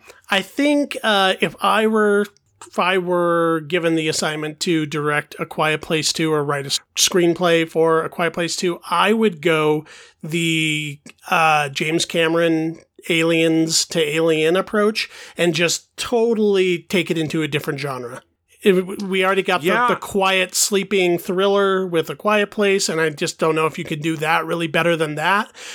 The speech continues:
Speaker 1: Um, so I would just have fun, throw in some Space Marines, shoot the place up, just go nuts.
Speaker 2: Yeah, I, I mean, we know they have a weakness now, you know.
Speaker 1: Yeah.
Speaker 2: Uh, yeah.
Speaker 1: And then you have
Speaker 2: Exactly. I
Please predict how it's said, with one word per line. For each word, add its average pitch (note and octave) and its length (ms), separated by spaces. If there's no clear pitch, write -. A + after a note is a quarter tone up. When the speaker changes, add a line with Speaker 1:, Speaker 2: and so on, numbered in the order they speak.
Speaker 1:
Um, F3 220
so E3+ 180
I F#3+ 220
would A#3 100
just E3+ 160
have G#3+ 240
fun, F3+ 460
throw G#3 260
in B3+ 140
some C4+ 180
Space F3+ 460
Marines, F3 580
shoot - 420
the A3+ 80
place G#3+ 340
up, F3 360
just - 320
go F#3 120
nuts. - 520
Speaker 2:
Yeah, G#3+ 400
I, F3+ 240
I F3+ 60
mean, F3+ 220
we E3+ 100
know E3 240
they F3 100
have D#3 140
a C#3+ 40
weakness F3+ 600
now, F3 340
you D3+ 220
know. D3+ 280
Speaker 1:
Yeah. D#3 200
Speaker 2:
Uh, B2+ 500
yeah. C3 340
Speaker 1:
And G#3 120
then G3+ 120
you G3+ 120
have F#3+ 240
Speaker 2:
Exactly. D#3+ 380
I E3 280